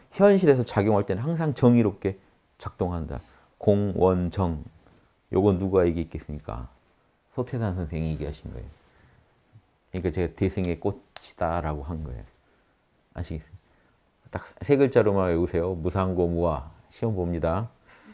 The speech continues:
빈칸을 채우시오. 공 한 번 나왔으니까 또 안 나왔겠지, 뭐 이러시면 틀립니다.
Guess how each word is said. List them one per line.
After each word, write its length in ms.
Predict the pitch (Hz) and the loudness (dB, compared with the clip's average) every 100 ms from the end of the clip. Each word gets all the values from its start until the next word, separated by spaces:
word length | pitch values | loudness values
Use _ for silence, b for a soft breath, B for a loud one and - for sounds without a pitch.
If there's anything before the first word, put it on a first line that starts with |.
| b - | b -4
빈칸을 420 | 113 117 107 95 | -2 2 4 2
채우시오. 560 | - 120 104 - 73 71 _ B B B B B 165 - - 226 - _ - _ _ _ _ _ _ _ - - - | 2 0 0 -4 -6 -6 _ B B B B B -20 -20 -20 -20 -20 _ -20 _ _ _ _ _ _ _ -20 -20 -4
공 180 | 101 104 | 0 2
한 140 | 120 | 4
번 140 | 117 107 | 6 6
나왔으니까 440 | 85 92 98 104 | 4 4 0 0
또 140 | 139 | 0
안 160 | 101 92 | 0 2
나왔겠지, 500 | 101 98 - - 110 | 0 0 -4 -4 0
뭐 140 | 95 | 2
이러시면 540 | 90 98 98 104 92 87 | 4 4 4 0 -2 -4
틀립니다. 560 | - 135 120 85 110 | -4 0 0 0 -2